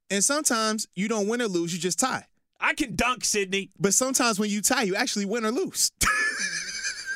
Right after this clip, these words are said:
Speaker 1: Let's go, man. Let's go.
Speaker 2: I think this one, this one's,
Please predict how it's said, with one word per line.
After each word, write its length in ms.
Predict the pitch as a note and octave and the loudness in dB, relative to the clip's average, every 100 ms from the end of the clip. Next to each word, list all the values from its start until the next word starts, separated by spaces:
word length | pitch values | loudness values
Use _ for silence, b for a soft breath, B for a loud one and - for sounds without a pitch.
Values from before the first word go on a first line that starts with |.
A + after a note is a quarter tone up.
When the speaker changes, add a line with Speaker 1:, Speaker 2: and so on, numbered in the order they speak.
| - A#4 | 0 0
Speaker 1:
Let's 140 | G#4+ | 2
go, 300 | A4+ G#4+ G4 | 2 2 0
man. 360 | F4+ G#4 A4 F#4+ | 0 0 0 0
Let's 240 | G#4+ - | -2 -2
go. 400 | - G4 G#3+ C#3 - - | -2 0 -2 -4 -10 -6
Speaker 2:
I 380 | G3 E3 F3 B3 | -4 0 0 0
think 160 | D#4 A#3+ | 0 0
this 160 | B3+ | -2
one, 100 | A#3 G3+ | -2 -2
this 180 | A#3+ | -2
one's, 180 | D#4 G#3 | -2 -4